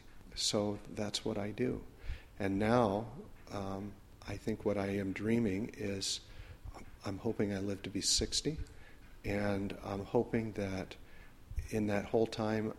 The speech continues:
I will be the person that still gives Ev the energy to go on. And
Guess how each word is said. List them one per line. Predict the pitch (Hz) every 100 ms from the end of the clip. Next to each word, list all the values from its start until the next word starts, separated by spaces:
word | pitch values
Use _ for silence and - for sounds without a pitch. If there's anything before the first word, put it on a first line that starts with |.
| -
I | 101 101 101 - - 104 104
will | 101
be | 98 107 104 101 98 - - - - -
the | 101
person | 98 - 113 - 117 107 101
that | 101 101 101 - - - -
still | - - 113 107
gives | 110 104 -
Ev | - 101 104 - - - -
the | 101
energy | 101 101 - 95
to |
go | 95 92
on. | 87 80 82 - - -
And | 101 95